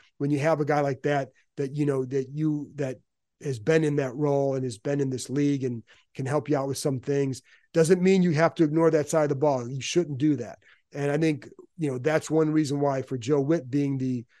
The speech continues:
defensive coordinator, it does allow Quinn to be more to, you know, kind of jump into both areas when he needs to, where, when, and when, or I guess when he needs to and how. So, but I get, I think if you look at,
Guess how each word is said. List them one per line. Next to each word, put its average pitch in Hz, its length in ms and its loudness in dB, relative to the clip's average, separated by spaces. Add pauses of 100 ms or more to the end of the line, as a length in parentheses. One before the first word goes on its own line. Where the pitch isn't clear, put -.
(180)
defensive 190 460 0
coordinator, 143 460 0
it 131 160 -8
does 165 240 2
allow 143 260 0
Quinn 160 320 -2
to 135 120 -8
be 135 180 -2
more 139 500 2 (300)
to, 143 120 -4
you 143 160 -2
know, 131 80 -2
kind 147 220 -4
of 127 100 -2
jump 147 300 0
into 135 400 -2
both 135 360 -4
areas 147 540 4 (300)
when 147 220 0
he 143 180 -2
needs 139 340 -4
to, 131 480 -6
where, 147 280 0
when, 135 420 -2
and 131 300 -6
when, 143 320 0
or 131 160 -6
I 131 40 -4
guess 135 240 -2
when 156 220 2
he 131 140 -2
needs 127 280 -6
to 120 280 -6 (400)
and 135 180 -6
how. - 440 -10 (180)
So, 160 380 2 (300)
but 185 200 4
I 175 100 6
get, 208 240 4
I 170 60 0
think 277 200 -2
if 147 120 -6
you 180 80 2
look 208 240 6
at, 160 140 4